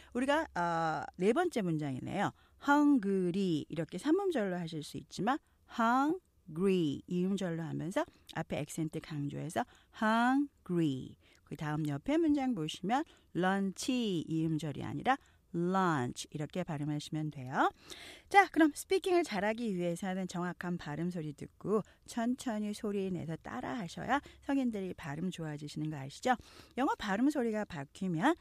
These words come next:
성인들도 스피킹 잘하실 수 있어요. 자, 그럼 한 문장씩 느린 속도 듣고 천천히 따라해 보시죠. I had a car accident yesterday.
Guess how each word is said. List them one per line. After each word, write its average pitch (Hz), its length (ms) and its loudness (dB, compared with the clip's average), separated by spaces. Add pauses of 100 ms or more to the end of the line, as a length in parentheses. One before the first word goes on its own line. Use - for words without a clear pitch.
성인들도 175 680 -6
스피킹 - 460 -12
잘하실 143 440 -12
수 - 160 -14
있어요. 156 460 -2 (340)
자, 381 160 4
그럼 339 180 4
한 359 120 2
문장씩 311 760 -2
느린 233 320 0
속도 180 400 -6
듣고 - 360 -10
천천히 233 360 -2
따라해 185 380 -8
보시죠. 151 400 -4 (1700)
I 170 180 0
had 247 640 0
a 233 120 4
car 208 440 0
accident 180 1300 0
yesterday. 165 1200 -2